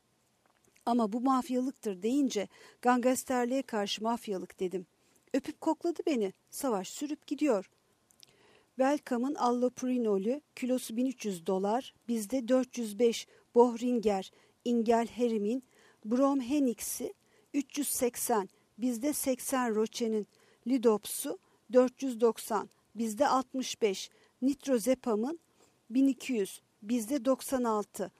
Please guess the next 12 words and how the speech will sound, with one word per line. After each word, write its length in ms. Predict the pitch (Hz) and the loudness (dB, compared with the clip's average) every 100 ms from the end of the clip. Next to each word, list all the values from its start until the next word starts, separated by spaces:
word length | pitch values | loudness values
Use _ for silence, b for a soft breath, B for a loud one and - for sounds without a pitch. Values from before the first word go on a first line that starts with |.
| b b _ | b b _
Eczacıbaşı'nın 1080 | 254 220 269 269 269 285 233 220 - 220 294 - b b - | 2 4 2 2 0 0 0 0 -2 -4 -6 -12 b b -2
Rolitatraliksilini 1300 | 247 269 277 269 254 - 247 240 - - 226 214 196 - _ _ | 2 2 0 0 -2 2 0 0 -6 -6 -2 0 0 -4 _ _
yedi 260 | 226 233 226 | -2 0 -2
yüz 240 | 226 196 | -4 0
doksan, 540 | 220 226 - 240 285 311 _ _ | 0 0 -2 -2 -2 -6 _ _
bizde 380 | 208 240 214 226 | -2 -2 -2 -4
yetmiş 640 | 311 302 294 - 269 - | -4 0 0 0 -6 -4
beş. 300 | 220 196 - - _ _ _ _ _ _ _ 214 | -4 -4 -8 -16 _ _ _ _ _ _ _ -2
Bunu 160 | 208 | 0
almıştı 500 | 214 214 240 - 320 | 2 2 0 -2 -4
Zühtü 360 | 269 262 - 202 | -2 -4 -2 -2
Bey. 240 | 202 202 | -2 -2